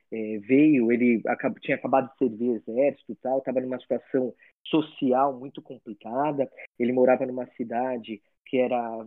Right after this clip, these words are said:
fronteira com a Bulgária, tal. Então, uma realidade, é, diferente da nossa, que a gente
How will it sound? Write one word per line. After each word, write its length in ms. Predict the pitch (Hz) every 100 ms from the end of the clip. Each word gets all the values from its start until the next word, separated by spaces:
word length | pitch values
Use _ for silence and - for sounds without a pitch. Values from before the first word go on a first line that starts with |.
| -
fronteira 500 | 139 123 - 139 151
com 120 | -
a 20 |
Bulgária, 800 | 131 120 107 110 131 147 135 120
tal. 240 | 156 214 247
Então, 160 | 254
uma 240 | 269 247 240
realidade, 320 | 240 220 165 - _ _ _ _ _ -
é, 120 | 131
diferente 600 | 135 180 - 180 175 180
da 140 | 160 160
nossa, 200 | 170 180
que 80 | -
a 80 | 170
gente 200 | 170